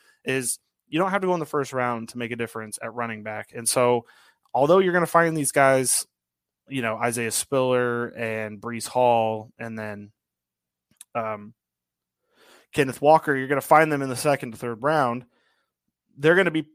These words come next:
pretty usable on day one. I have seen all I've needed to see from those three backs. They could be featured backs, every down backs. Um, they're not, it's not the best class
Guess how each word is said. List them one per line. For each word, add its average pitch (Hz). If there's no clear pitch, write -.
pretty 175
usable 147
on 120
day 117
one. 107
I 143
have 135
seen 202
all 185
I've 156
needed 139
to 120
see 123
from 117
those 110
three 110
backs. 107
They 151
could 165
be 165
featured 147
backs, 127
every 127
down 127
backs. 107
Um, 113
they're 160
not, 175
it's 147
not 160
the 147
best 139
class 127